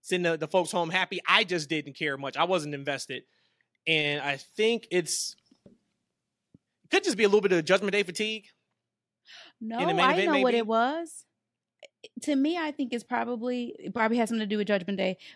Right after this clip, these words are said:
Speaker 2: but 'cause it originally started off as a one-on-one match, right?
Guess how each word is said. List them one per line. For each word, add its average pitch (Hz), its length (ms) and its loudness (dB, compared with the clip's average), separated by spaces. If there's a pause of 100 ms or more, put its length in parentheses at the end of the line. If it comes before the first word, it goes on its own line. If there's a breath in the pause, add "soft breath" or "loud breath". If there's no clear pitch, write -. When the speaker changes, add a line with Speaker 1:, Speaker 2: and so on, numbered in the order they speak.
Speaker 2:
but 233 180 2
'cause 262 140 0
it 262 100 0
originally 262 400 0
started 226 320 0
off 208 360 2
as 190 160 -4
a 190 80 -4
one-on-one 220 500 -2
match, 170 400 -6
right? 220 400 0